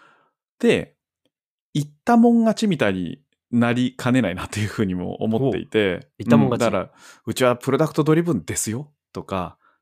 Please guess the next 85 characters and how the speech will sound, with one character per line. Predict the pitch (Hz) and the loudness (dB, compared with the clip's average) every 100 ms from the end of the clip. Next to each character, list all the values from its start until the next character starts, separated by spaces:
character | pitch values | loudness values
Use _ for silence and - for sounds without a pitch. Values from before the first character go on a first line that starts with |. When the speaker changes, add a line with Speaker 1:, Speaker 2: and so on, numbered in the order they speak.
| _ | _
Speaker 1:
強 | - 127 165 | -6 0 0
い | |
師 | 147 139 | 0 -4
匠 | - 123 | -2 0
が | 110 | 0
い | |
る | 107 | -4
か | 104 95 | -4 -6
ら | 87 67 - | -6 -8 -6
み | 117 | -2
ん | |
な | 175 | 0
で | 170 95 - | 0 0 -2
教 | 95 - 185 | -6 -2 -2
え | |
ま | 190 | -2
す | 190 - | -6 -8
よ | 95 - _ | -12 -14 _
と | - | -18
か、 | - - - _ _ _ | -12 -12 -12 _ _ _
な | 196 | -6
ん | |
か | 196 | -2
も | 117 | -2
う | 113 | -2
言 | 185 | -2
う | 254 | 0
だ | 254 | -2
け | 247 | -2
な | 247 | -4
ら | 85 | -4
で | 80 95 | -6 -8
き | 120 | -8
る | |
と | 98 | -8
思 | 76 | -12
っ | 73 | -16
て | - | -8
て、 | 82 65 _ - - _ | -6 -6 _ -20 -20 _
そ | - - | -6 0
れ、 | 285 285 _ _ _ | 0 -2 _ _ _
ど | 131 110 214 302 | -8 2 4 4
う | |
い | 294 | 2
う | 302 294 - _ _ - | 2 -2 -4 _ _ 0
根 | 262 208 | 4 4
拠 | - 101 | 2 -6
と | - | -6
か | 76 | -12
背 | - 151 - | -2 0 0
景 | - 87 | -2 -8
で | |
言 | - | -8
っ | - | -6
て | 104 | -4
ま | 110 | -2
す | - | -4
か | - | -6
っ | - - | -6 -4
て | 190 | -2
い | |
う | 196 | -2
と | 196 | -4
こ | 196 220 | -2 0
ろ | |
ま | 202 135 | 2 0
で | 160 127 | 0 -2
き | - | -6
ち | - 170 | -6 -4
ん | 147 | -2
と | 147 131 - | 0 0 -2
語 | - 113 | -10 -6
れ | 117 123 | -2 -2
る | |
か | 107 | -2
ど | 90 | -6
う | 87 | -6
か | 82 | -12
っ | - | -12
て | 123 | -6
い | |
う | |
の | 139 | -4
は | 110 - | -4 -8
結 | - 135 | -10 -12